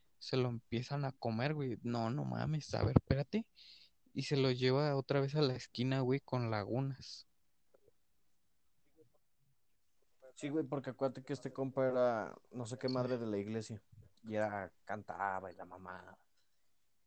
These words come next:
Speaker 2: Que al final esos son los más culeros
Speaker 1: Ajá.
Speaker 2: como personas, pero
Speaker 1: Que,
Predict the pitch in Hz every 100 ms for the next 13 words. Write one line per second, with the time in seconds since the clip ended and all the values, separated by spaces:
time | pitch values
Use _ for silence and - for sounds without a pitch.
0 | _ _ - 95 120 123 127 127 135 127
1 | 127 123 - 127 123 117 143 135 113 107
2 | 107 104 107 98 - 95 92 - 147